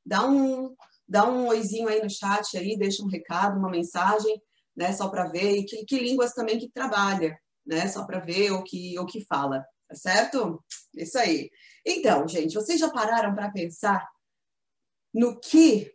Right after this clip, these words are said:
né, o que vocês leem sobre tradução? Tem a minha colinha aqui, né, pra eu não esquecer de nenhum detalhe, ou tentar não esquecer de nenhum detalhe, né? Então, ah, por quê? A questão da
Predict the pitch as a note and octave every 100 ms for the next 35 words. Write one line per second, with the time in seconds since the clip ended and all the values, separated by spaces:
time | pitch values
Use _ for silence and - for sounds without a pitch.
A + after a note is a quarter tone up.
0 | _ F#3 G#3+ F#3 F#3+ - D#4 C#4 B3 -
1 | A#3 F#3 F#3+ G#3+ F#3 - - G#3+ G3 F#3+
2 | E3+ D#4+ - G#3+ G3+ G3+ G3+ G3 G3 G#3+
3 | F#3+ F3+ F3+ - A#3+ D4+ A#3 G#3 F#3 F#3
4 | F3+ F#3+ - - F3+ E3+ E3 A#3+ B3+ C4
5 | A3+ G#3 F#3 F3+ E3 - D3+ D#3+ F3 F#3+
6 | F#3+ F#3+ F#3+ D#3+ F#3 G3 F3 E3+ F3+ F3+
7 | E3+ - E3+ E3+ D#3+ - E3+ D#3+ D#3 D#3
8 | D#3+ F3+ F#3+ E3+ - C#3+ F3+ C#4+ - _
9 | - D#3 A3+ D4+ - - - _ A#3+ -
10 | E3 - - _ _ - F#3 F#3 F#3 F#3
11 | F#3 F3+ F3+ F3 C#4 C#4 A3+ - - _
12 | _ - - G4+ F4 C#4 B3+ G#3+ C4+